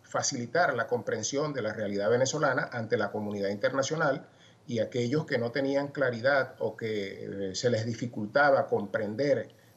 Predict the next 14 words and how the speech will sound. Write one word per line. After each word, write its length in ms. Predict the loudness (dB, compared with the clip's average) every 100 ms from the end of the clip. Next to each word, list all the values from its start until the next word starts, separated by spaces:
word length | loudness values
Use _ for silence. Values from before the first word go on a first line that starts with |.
| -6
cuál 240 | 0 2
e-, 160 | 2 -2 -6
es 180 | -8
la 140 | -8 -8
realidad 480 | -4 -4 -2 -2 -2
del 160 | -2
país, 500 | 0 0 0 -2 -6
eh, 320 | -8 -6 -4
esa 200 | -4 -2
situación 840 | -2 -4 -4 -4 2 4 4 0 -6 -16 -20 -8
dictatorial, 880 | -6 0 0 2 0 4 4 2 0
eh, 360 | -4 -4 -6 -6
esa 160 | -4
empresa, 560 | -4 -2 -2 0 -2